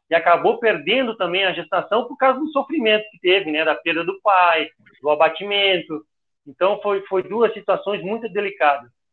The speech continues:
Mas, mas, graças a Deus, acho que quando eu fiz aquele gol, veio tudo na minha cabeça. Tudo. Tu-, passou um filme, um filme muito grande na minha cabeça e que, com certeza, eu, eu senti a mão de Deus e parece que foi,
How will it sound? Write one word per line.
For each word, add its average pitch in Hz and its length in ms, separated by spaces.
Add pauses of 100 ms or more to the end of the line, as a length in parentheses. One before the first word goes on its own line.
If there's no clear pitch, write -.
(180)
Mas, 165 380 (340)
mas, 160 240
graças 196 280
a 180 80
Deus, 170 300
acho 170 200
que - 100
quando 202 140
eu 196 100
fiz 226 180
aquele 180 320
gol, 190 380 (300)
veio 220 280
tudo 240 220
na 208 80
minha 180 140
cabeça. 127 360 (360)
Tudo. 226 380
Tu-, 226 120
passou 214 260
um - 140
filme, 247 440 (720)
um 160 180
filme 220 240
muito 220 300
grande 180 280
na 190 80
minha 180 120
cabeça 180 440
e 190 60
que, 175 280 (200)
com 226 200
certeza, 196 340
eu, 208 180
eu 180 120
senti 202 380
a 220 60
mão 202 260
de 185 140
Deus 185 340
e 185 120
parece 190 260
que - 80
foi, 196 220